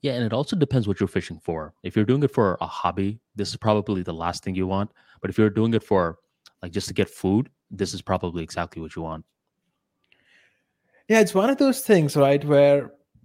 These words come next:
Speaker 2: I mean, like, like you said, you would catch a fish and then throw it back. But if you explain that to someone in India, like, at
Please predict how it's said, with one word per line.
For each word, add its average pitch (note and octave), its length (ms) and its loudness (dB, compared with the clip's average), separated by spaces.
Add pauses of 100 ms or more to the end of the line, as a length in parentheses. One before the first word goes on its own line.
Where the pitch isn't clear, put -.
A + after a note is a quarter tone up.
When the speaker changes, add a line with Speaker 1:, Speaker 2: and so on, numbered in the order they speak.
(600)
Speaker 2:
I F#3 60 0
mean, G#3+ 260 2
like, D#3 160 -12
like F#3 240 4
you G#3+ 80 2
said, E3+ 400 4 (120)
you E3+ 320 2
would F#3+ 240 0 (140)
catch F3+ 360 4
a G3+ 40 -2
fish F3 280 -2
and E3+ 80 -2
then D#3+ 100 -2
throw D#3 180 0
it C#3 140 0
back. B2 380 -2 (720)
But D#3+ 160 0
if G3 180 -2
you C4 60 2
explain F#3+ 360 0
that G3+ 160 2
to G3 60 -2
someone E3+ 260 0
in C3+ 100 -8
India, C#3 400 -4
like, A#2+ 160 -8
at B2+ 120 -10